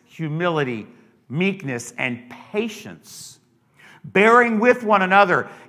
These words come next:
If one has a grievance against another, have mercy for each other. As the Lord has shown you mercy,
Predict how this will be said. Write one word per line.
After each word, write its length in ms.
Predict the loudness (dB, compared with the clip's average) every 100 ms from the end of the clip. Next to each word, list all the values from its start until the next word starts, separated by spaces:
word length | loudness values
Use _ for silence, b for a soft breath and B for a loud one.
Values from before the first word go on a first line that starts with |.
| -4
If 180 | -4 0
one 300 | 4 4 4
has 260 | 2 2
a 60 | 0
grievance 540 | 0 0 2 0 0
against 380 | -2 -2 -4 -2
another, 440 | 2 4 6 4 2 B -2
have 220 | 2 4
mercy 480 | 4 4 4 2 -2
for 240 | 0 0
each 180 | 0 2
other. 220 | 2 2
As 160 | 2 2
the 120 | 2
Lord 260 | 4 6 6
has 180 | 4 2
shown 260 | 2 2
you 140 | 2 4
mercy, 420 | 4 4 -2